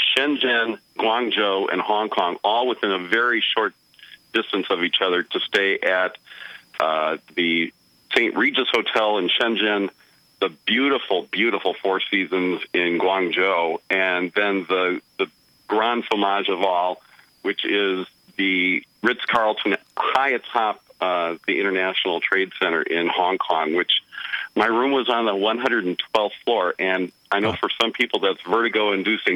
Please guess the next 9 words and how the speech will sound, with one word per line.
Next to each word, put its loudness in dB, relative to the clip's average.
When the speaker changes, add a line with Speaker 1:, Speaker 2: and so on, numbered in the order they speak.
Speaker 1:
but 0
it 0
was 0
Speaker 2:
<laughs> -8
Speaker 1:
spectacular. -2
Speaker 2:
Well, 4
you 4
know, 4
I, 0